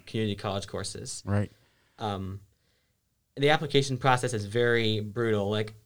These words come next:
Speaker 1: I didn't just do this this year. I've been working on the application process since last year, and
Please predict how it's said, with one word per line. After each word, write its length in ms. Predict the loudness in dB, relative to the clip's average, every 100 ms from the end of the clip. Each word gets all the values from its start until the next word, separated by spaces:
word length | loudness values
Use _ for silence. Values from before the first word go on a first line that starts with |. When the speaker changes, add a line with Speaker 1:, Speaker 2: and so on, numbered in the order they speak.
| _
Speaker 1:
I 140 | 0 2
didn't 200 | 2 0
just 140 | -2
do 100 | 2
this 160 | 2 2
this 260 | -2 -2
year. 260 | 2 6 6
I've 200 | 4 2
been 80 | 2
working 260 | 0 2
on 80 | 0
the 60 | 0
application 420 | -6 -4 -6 -4
process 400 | 0 0 0 -4
since 240 | -6 -6
last 400 | 0 2 2 2
year, 240 | 0 2 0
and 320 | -2 -4 -6